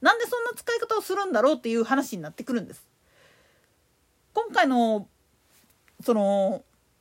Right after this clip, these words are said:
象印さんのお弁当屋さんっていうのも、調理スペースから考えると、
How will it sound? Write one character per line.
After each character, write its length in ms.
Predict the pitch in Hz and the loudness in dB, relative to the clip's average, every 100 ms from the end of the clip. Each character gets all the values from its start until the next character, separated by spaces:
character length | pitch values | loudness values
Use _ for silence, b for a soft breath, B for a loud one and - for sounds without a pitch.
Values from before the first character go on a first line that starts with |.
| _ _ _ _ _ _ _ _ 202 | _ _ _ _ _ _ _ _ -12
象 300 | 226 277 277 | -2 0 2
印 220 | 285 269 | 0 -2
さ 140 | 208 | -2
ん 60 | 208 | -2
の 180 | 214 - | -2 2
お 40 | |
弁 180 | 254 254 | 2 2
当 80 | 247 | 2
屋 80 | |
さ 120 | 240 254 | 2 0
ん 40 | |
っ 20 | |
て 80 | 214 | -2
い 60 | 196 | -4
う 120 | 208 | -6
の 100 | 196 | -6
も、 340 | 208 233 175 _ _ _ _ _ - | 0 0 0 _ _ _ _ _ -6
調 100 | 381 | 0
理 220 | 466 480 | 4 4
ス 80 | 480 | 4
ペ 60 | 523 480 | 0 0
ー 20 | |
ス 80 | - | -2
か 100 | 208 | -4
ら 60 | |
考 300 | - 240 247 220 | 0 0 2 0
え 60 | |
る 100 | 165 | -2
と、 340 | 165 233 185 | 0 2 2